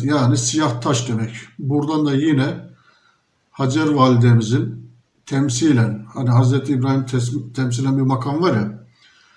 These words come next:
burada da Hacer validemizin temsilen o Kabe'ye onun adına kendi renginde bir taş koyuluyor.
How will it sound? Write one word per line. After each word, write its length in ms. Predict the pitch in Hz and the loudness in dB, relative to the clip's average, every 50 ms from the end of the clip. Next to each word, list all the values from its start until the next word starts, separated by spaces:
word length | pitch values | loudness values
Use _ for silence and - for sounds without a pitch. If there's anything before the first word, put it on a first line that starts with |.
| _ _ _ _ - | _ _ _ _ -4
burada 280 | 135 135 151 170 165 | -2 0 2 2 2
da 120 | 156 131 127 | 2 2 2
Hacer 240 | 139 135 151 160 156 | 2 2 0 0 0
validemizin 920 | 143 135 127 123 123 120 123 120 117 - - 143 170 - - - - - - _ _ _ _ _ _ - | 2 2 4 4 4 6 6 6 6 6 4 2 -2 -4 -6 -10 -16 -20 -20 _ _ _ _ _ _ -6
temsilen 600 | - 131 135 135 127 - 165 135 131 147 139 - | -4 -2 -2 -2 -2 -2 -2 0 -2 -2 -4 -6
o 160 | - 151 143 123 - | -4 -4 -4 -4 -2
Kabe'ye 720 | - 139 131 120 117 120 120 120 - - - - - - - - - - _ _ _ _ _ _ - | -2 0 2 2 4 4 6 6 6 4 2 -2 -6 -10 -14 -18 -20 -20 _ _ _ _ _ _ -8
onun 280 | - - 139 151 156 151 | -4 -2 -2 0 -2 -2
adına 680 | 135 135 120 117 123 120 117 113 110 - - - - - | -2 -2 0 4 6 6 6 4 4 0 -4 -10 -12 -8
kendi 440 | - 135 131 131 135 151 139 131 | -4 -2 -2 0 2 0 0 2
renginde 600 | 135 135 135 131 131 131 131 131 139 156 156 139 139 | 4 4 4 4 2 2 2 2 2 2 0 0 0
bir 140 | 139 120 - | -2 -4 -4
taş 280 | 139 143 123 - - | -4 -4 -4 -4 -2
koyuluyor. 420 | - 123 110 104 101 117 110 - | 0 0 0 0 0 -2 -4 -6